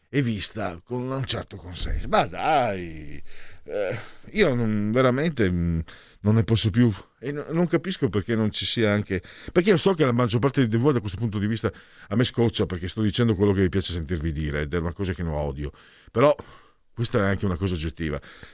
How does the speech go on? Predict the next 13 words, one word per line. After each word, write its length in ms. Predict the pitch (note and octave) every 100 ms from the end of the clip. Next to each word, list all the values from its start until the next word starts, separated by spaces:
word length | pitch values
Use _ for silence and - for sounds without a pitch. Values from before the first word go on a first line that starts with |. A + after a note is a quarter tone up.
| - -
Scalfaro, 800 | - D3+ A2 G2 G2+ E2+ E2 - _ _ _ _ _ _ -
eh, 720 | G#2+ G#2 G2 F#2+ F#2 F2+ F2 - - _ _ -
lo 140 | A#2+
stesso 460 | A#2 - D#3 - C#3
Ciampi, 680 | - B2+ F2 E2+ D2 E2 D2+ - _ _
non 280 | - D3+ E3
parliamone 520 | D3 C3 C#3 C#3 B2+
di 100 | A#2
Napolitano, 760 | A#2 G2+ G#2 F#2 F#2 D#2+ C#2 C2 _ _ _ _ _ _ _
e... 920 | C3+ C#3 B2+ A2+ G#2+ G#2 G2+ F#2+ F#2 F2 _ _
e 100 | A#2+
Mattarella, 640 | C3+ C3+ B2+ F2+ D2+ D#2
signori, 440 | - D3+ C3+ F2